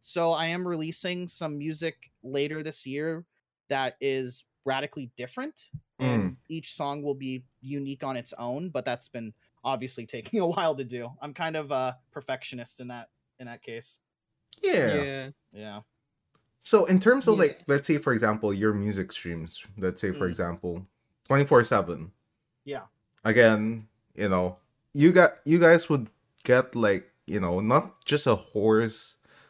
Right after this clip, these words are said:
Speaker 2: dead horse beaten. It's
Speaker 1: <laughs>
Speaker 2: up to this point, like,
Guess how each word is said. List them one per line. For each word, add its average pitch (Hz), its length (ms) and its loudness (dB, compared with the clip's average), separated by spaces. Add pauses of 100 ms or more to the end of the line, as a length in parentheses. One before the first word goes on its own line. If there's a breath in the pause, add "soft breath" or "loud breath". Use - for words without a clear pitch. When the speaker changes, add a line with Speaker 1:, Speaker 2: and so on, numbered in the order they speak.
(460 soft breath)
Speaker 2:
dead 113 280 8 (100)
horse 117 300 2
beaten. 135 680 -2
It's - 380 -8
Speaker 1:
<laughs> - 300 -10
Speaker 2:
up 107 160 0
to 123 80 2
this 113 200 6
point, 117 440 0 (140)
like, 90 400 -2